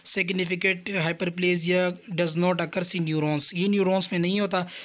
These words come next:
स्केलेटल मसल्स में भी नहीं होता, कार्डियक मसल्स में भी नहीं होता, कार्टिलेज और लेंस में भी नहीं होता। स्किन, mucous membrane, cell of bone marrow और इसके अलावा lymph node, ये तमाम तर जो ऑर्गन्स हो गए, ये तमाम तर सेल हो गए, इनके अंदर हाइपरप्लेजिया होता है,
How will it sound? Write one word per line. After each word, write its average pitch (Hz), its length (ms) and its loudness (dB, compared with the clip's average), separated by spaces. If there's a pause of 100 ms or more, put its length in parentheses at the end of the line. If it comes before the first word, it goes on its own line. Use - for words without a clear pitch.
स्केलेटल 180 400 0
मसल्स 175 340 0
में 190 100 -2
भी 185 80 -2
नहीं 190 160 0
होता, 185 240 -2
कार्डियक 170 420 -2
मसल्स 180 240 -2
में 185 100 -2
भी 180 100 -2
नहीं 185 140 0
होता, 180 320 -2 (360)
कार्टिलेज 185 760 0
और 180 260 2
लेंस 180 460 0
में 180 100 0
भी 175 100 0
नहीं 160 220 0
होता। 151 280 -2 (300)
स्किन, 220 500 2
mucous 202 300 0
membrane, 185 640 2
cell 180 120 2
of 170 140 0 (120)
bone 196 260 2
marrow 190 280 0 (320)
और 175 240 0
इसके - 200 -4
अलावा 175 220 0
lymph 175 380 0
node, 185 200 2 (340)
ये 196 120 2
तमाम 196 400 0
तर 190 220 -2
जो 185 200 0
ऑर्गन्स 185 480 0
हो 175 100 2
गए, 175 200 0
ये 180 100 0
तमाम 175 280 -2
तर 180 160 -6
सेल 190 260 0
हो 180 100 0
गए, 175 300 -2
इनके 220 260 0
अंदर 175 240 0
हाइपरप्लेजिया 165 640 -2
होता 170 220 -2
है, 202 180 2